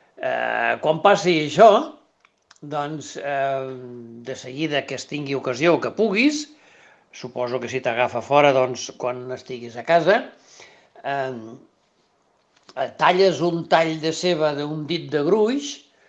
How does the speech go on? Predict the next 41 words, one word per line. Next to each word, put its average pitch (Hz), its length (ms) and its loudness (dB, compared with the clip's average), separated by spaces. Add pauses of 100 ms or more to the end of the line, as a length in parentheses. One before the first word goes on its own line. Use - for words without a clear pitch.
(400)
eh, - 160 -20 (680)
així 120 340 -10
de 127 160 -4
senzill, 185 560 -4
el 143 160 0
fas 170 240 4
a 170 80 6
trossos 202 460 4
i 190 40 4
el 180 180 2
poses 180 300 4
dins 170 260 0
d'un 156 200 -2
bol, 202 320 8
un 143 160 -4
got, 139 340 2
més 120 140 -12
ben 127 160 -10
dit, 143 160 -6
un 135 160 -8
got 170 240 2
amb 151 160 -4
aigua 165 380 2 (500)
calenta, 151 640 0 (300)
tirant 135 280 -4
a 135 120 -4
tèbia, 131 420 -4
no 131 300 -4
cal 139 200 0
que 143 120 -6
estigui 139 320 -10
bullint, 135 400 -4
sinó 123 320 -12
tèbia, 139 400 -2
tirant 135 280 0
a 160 100 4 (580)
calent-, 135 400 -4 (160)
calenta 151 560 4
més 113 160 -14
aviat, 107 420 -14
eh? 175 160 -2